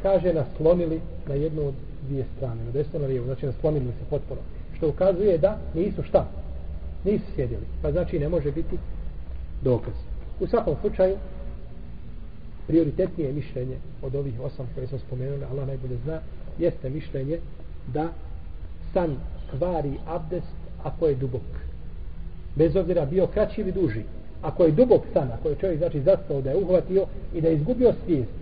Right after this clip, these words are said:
i da ne zna šta se dešava oko njega, to kvari abdest. To kvari abdest. No, međutim, ako je čovjek zaspao, da ga je uhvatila, uhvatio ga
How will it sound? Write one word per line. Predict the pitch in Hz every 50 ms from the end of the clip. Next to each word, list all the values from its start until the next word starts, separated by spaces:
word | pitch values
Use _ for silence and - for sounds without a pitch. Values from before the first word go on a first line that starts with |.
| - - - - -
i | 180 175
da | 175 180
ne | 247 277
zna | 247 - 302 269
šta | 220 - 277 214 -
se | 220
dešava | 196 214 180 - 214 190 180
oko | 156 - 151
njega, | 143 151 175 190 262 - - - - - - - - - -
to | 185
kvari | - - 139 120 110 -
abdest. | - - - - - - - - - - - - - - - -
To | - 170 160 -
kvari | - 135 135 147 175 185 - - - - - - - - - - - -
abdest. | 156 143 127 120 117 104 - - - - - - - -
No, | 147 139
međutim, | 139 160 208 - 214 190 175
ako | 147 - - 151
je | 135
čovjek | - - 208 196 165 131 120 131
zaspao, | 202 175 - - - 170 160 147 131 - - - - - - - - - -
da | 147 143
ga | 147 143
je | 147
uhvatila, | 175 185 170 185 170 175 - 175 165 156 143 - - - - - - - - - - - -
uhvatio | - 147 160 151 151 156 156 143
ga | 135 139 127